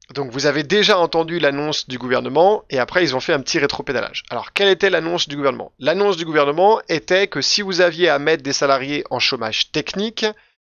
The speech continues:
euh, le salarié percevrait soixante-dix pour cent de son salaire brut horaire, ce qui correspond à peu près à quatre-vingt-quatre pour cent de son salaire net, et que vous, en tant qu'employeur, vous serez remboursé par l'État de l'équivalent. Ok ?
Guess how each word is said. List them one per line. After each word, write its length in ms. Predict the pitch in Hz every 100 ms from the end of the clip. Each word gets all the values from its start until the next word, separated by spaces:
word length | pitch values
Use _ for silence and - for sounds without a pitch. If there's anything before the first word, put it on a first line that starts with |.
| _ _ _ 160
euh, 140 | 143
le 160 | 151 190
salarié 460 | 214 185 160 180
percevrait 720 | 180 - - - 156 147 147 -
soixante-dix 720 | - - - 214 - 190 160 170
pour 240 | 175 -
cent 340 | - 175 160 - -
de 120 | 139
son 220 | - 143
salaire 380 | - 127 117 -
brut 540 | 110 113 - 208 190 - _ -
horaire, 560 | 160 151 185 254 277 208 _ _
ce 100 | -
qui 80 | 127
correspond 400 | 135 127 - 156
à 60 |
peu 100 | 135
près 140 | 135 160
à 80 | 135
quatre-vingt-quatre 640 | 143 - 131 123 156 -
pour 160 | 123 -
cent 100 | 143
de 60 |
son 120 | -
salaire 300 | 113 113 104
net, 320 | 117 170 214 - - - - - _
et 80 | 180
que 140 | 180
vous, 260 | 175 143 247
en 80 | 196
tant 180 | 160 147
qu'employeur, 460 | 175 151 143 202
vous 100 | 165
serez 200 | 147 151
remboursé 680 | 127 170 165 139 - 175 139 -
par 180 | 170 139
l'État 480 | 117 113 170 208 - _
de 180 | 120 185
l'équivalent. 460 | 175 - 139 110 - _ _ _ _ -
Ok ? 240 | 117 160